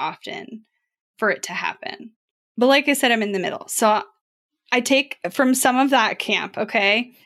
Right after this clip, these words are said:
And then there are the grinders. I couldn't come up with any better name, guys. They need a better name. But you know what I'm talking about. Like, grind, hustle culture,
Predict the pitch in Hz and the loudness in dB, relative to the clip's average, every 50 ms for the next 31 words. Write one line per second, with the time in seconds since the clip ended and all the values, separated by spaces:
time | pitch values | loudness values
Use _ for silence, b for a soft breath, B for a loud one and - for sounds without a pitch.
0 | b _ - 254 269 269 269 269 262 262 247 - - _ _ _ _ _ - 202 | b _ 2 4 4 4 4 4 2 2 0 -2 -6 _ _ _ _ _ -4 0
1 | 220 247 247 240 226 - - - 226 220 220 214 214 214 214 214 220 214 - - | 2 4 4 4 4 4 4 4 4 6 6 6 6 4 4 2 0 -2 -6 -14
2 | _ _ _ _ _ _ _ _ _ _ 214 202 226 220 - - 220 202 196 190 | _ _ _ _ _ _ _ _ _ _ -2 0 0 0 0 0 0 2 2 0
3 | 175 - - - - - - - 240 285 302 - 381 403 440 403 403 392 415 403 | -2 -4 -8 -8 -10 -10 -8 -6 -4 -4 0 2 2 2 2 2 0 0 0 0
4 | 392 339 247 - - 208 202 196 208 196 190 175 180 185 185 185 180 185 175 180 | 0 0 -4 -4 -4 -4 -2 -2 -2 -2 -2 -2 -2 -2 -4 -4 -6 -6 -4 -4
5 | 196 196 196 196 202 202 208 208 - - - - - 226 220 254 262 269 277 285 | -4 -2 0 2 2 2 0 -2 -6 -12 -10 -8 -4 0 2 2 4 4 4 2
6 | 269 277 226 233 214 180 175 175 170 139 - - - 233 220 _ _ _ _ _ | 2 2 2 2 2 2 0 -2 -4 -6 -8 -8 -12 -16 -18 _ _ _ _ _
7 | _ _ _ _ - 233 254 254 254 262 262 262 262 262 269 269 269 262 254 254 | _ _ _ _ -2 0 2 2 4 4 4 4 4 4 4 4 4 2 2 2
8 | 226 160 160 - - - - - 76 76 - - - - _ _ b b b b | 0 0 -2 -4 -8 -12 -12 -10 -10 -10 -10 -10 -10 -12 _ _ b b b b
9 | b - 240 214 - _ _ _ 220 214 202 214 226 214 214 220 220 220 220 220 | b -6 -6 -6 -6 _ _ _ -16 -8 -2 0 2 2 2 4 4 4 4 2
10 | 220 208 214 208 - - - - - 220 214 - - 214 208 202 - - 208 208 | 0 -2 -4 -6 -8 -8 -6 -4 -2 -2 -2 -2 -2 -4 -4 -6 -6 -6 -6 -4
11 | 202 202 - - 190 190 190 185 185 185 180 - - | -4 -4 -2 -2 0 0 2 2 2 0 0 -2 -6